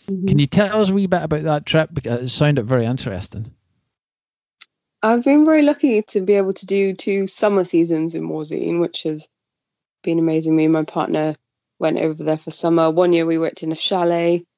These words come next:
Speaker 1: He was the bike mechanic and I was working for Pinkbike, so I was freelancing. And then the second summer he worked for a holiday company as a mechanic, and I,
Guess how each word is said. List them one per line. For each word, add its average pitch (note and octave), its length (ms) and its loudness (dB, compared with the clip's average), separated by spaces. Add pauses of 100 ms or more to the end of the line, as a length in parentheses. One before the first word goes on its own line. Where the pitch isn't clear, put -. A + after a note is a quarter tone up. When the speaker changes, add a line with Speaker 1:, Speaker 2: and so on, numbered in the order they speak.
(160)
Speaker 1:
He E3 60 0
was E3 180 0
the D#3+ 80 -6
bike E3 200 -2
mechanic D#3 480 -2
and D#3+ 100 4
I D3+ 180 2
was D3+ 340 -4
working D#3 340 -4
for - 200 -8
Pinkbike, D#3+ 420 -2
so D#3 240 -8
I D3+ 40 -4
was D3+ 160 -4
freelancing. D#3 760 0 (560)
And D#3 480 0 (160)
then D#3 440 -2
the D#3+ 80 -6
second E3+ 380 0
summer D#3+ 340 2
he D#3+ 140 2
worked D#3+ 360 0
for D3+ 160 -4
a D3+ 220 0 (540)
holiday G3+ 360 4
company D#3+ 440 -4
as D#3 120 -2
a D#3+ 60 -4
mechanic, D#3 420 -4
and D#3+ 100 -2
I, D#3 540 -6